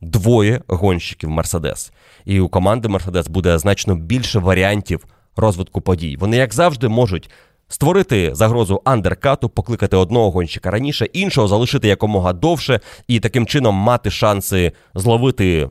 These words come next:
випадковий, але щасливий сейфтікар чи віртуальний сейфтікар і виграти позицію. Перевага позиції, взагалі знаходження на першій позиції, вкрай важлива історія в сучасній "Формулі один".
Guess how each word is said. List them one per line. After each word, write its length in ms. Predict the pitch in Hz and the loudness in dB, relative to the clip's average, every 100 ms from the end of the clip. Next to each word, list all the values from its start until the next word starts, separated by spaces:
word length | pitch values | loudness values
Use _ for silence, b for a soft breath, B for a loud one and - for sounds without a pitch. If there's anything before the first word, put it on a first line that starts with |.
| - | -2
випадковий, 640 | 113 120 113 151 147 98 | 0 0 0 2 2 4
але 160 | 87 90 | 2 0
щасливий 480 | - 98 110 90 78 | -2 -2 0 0 0
сейфтікар 580 | - 147 - 120 110 | 0 0 -2 -2 -2
чи 120 | - 73 | -2 -8
віртуальний 440 | 76 117 143 131 | -2 0 0 0
сейфтікар 560 | - 107 101 - 98 - | -2 -2 -2 0 0 0
і 80 | 123 | 0
виграти 360 | 120 104 92 - | 2 2 0 0
позицію. 560 | 98 127 185 143 139 B B B | 0 0 -2 0 -2 B B B
Перевага 380 | 139 180 233 196 | 0 2 2 0
позиції, 520 | - 131 226 - 98 | 0 0 0 -2 -2
взагалі 280 | 78 117 135 | 0 0 0
знаходження 500 | 101 120 165 131 117 | 0 -2 -2 -2 0
на 80 | 107 | 0
першій 260 | 135 - | 0 -2
позиції, 500 | 117 120 180 - 104 b b b | -2 -2 -2 -2 -2 b b b
вкрай 360 | - - 156 175 | -10 0 2 4
важлива 340 | 147 131 110 | 2 2 2
історія 360 | 95 - 135 104 | 0 0 2 0
в 40 | |
сучасній 360 | 104 113 104 92 | 0 -2 -2 -2
"Формулі 420 | 104 92 92 80 | -2 -2 -2 -2
один". 340 | 82 92 95 | -2 0 -2